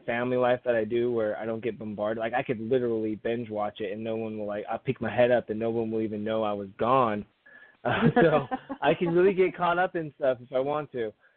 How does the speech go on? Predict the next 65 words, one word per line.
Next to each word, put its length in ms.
And 120
I, 160
and 160
I, 80
it 140
really 280
seems 200
like 160
this 180
one 340
has 240
a 40
lot 220
of 80
promise. 460
I 60
really 260
do 180
hope 180
that 60
they 120
keep 220
it 120
going. 360
I'm 140
definitely 360
gonna 120
check 280
it 60
out. 200
It's 80
very 400
unique. 640
It, 100
it, 160
it 180
has 220
some, 240
I 120
wouldn't 200
say 120
it 20
has 160
similar 380
themes 260
of 80
V 220
O 160
A, 160
but 260
it, 240
in, 260
in 180
terms 340
of 100
it 160
being 480
creatively 500
different 400
and 140
people 240
are 120
trying 280
to 60
be 260